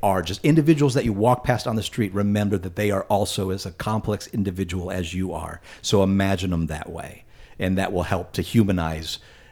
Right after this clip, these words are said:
yourself and your own thinking against going against the other, quote unquote. Even the most horrendous person you can think of out there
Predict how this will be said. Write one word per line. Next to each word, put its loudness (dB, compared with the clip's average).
yourself 2
and -2
your -2
own 4
thinking -4
against -4
going 2
against -2
the 2
other, 4
quote -2
unquote. -8
Even 4
the 4
most 4
horrendous 2
person 2
you 2
can 2
think 2
of 0
out -2
there -2